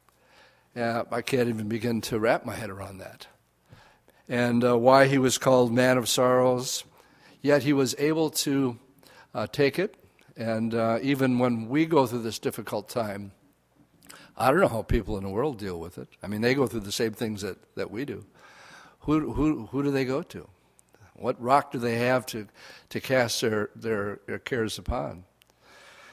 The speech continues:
So he says, "I, I'm going through all this, but I'm gonna come before you and pray. For my soul is full of troubles,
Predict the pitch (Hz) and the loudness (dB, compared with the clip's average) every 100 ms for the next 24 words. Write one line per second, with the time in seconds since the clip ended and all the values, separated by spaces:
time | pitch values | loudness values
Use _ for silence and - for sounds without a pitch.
0 | - - - 139 131 123 156 131 - 135 | -18 -6 4 6 6 4 0 0 4 4
1 | 123 127 127 123 123 135 151 - 139 135 | 4 0 0 0 2 4 4 2 6 6
2 | 127 131 123 - 131 117 104 - _ _ | 6 2 2 0 0 0 -2 -14 _ _
3 | _ _ _ _ _ _ 113 127 123 107 | _ _ _ _ _ _ 0 2 2 0
4 | 139 123 113 - 117 110 107 101 95 110 | -2 0 -2 -2 -2 -2 -2 -4 -6 -4
5 | 101 87 87 - _ - - - - - | -4 -4 -12 -20 _ -20 -20 -20 -20 -20
6 | - - - _ - 139 139 135 123 160 | -20 -20 -20 _ 2 6 8 8 8 8
7 | 165 151 127 - 190 185 139 - 147 117 | 8 6 4 4 6 6 4 6 6 6
8 | 117 160 - - | 4 2 0 -4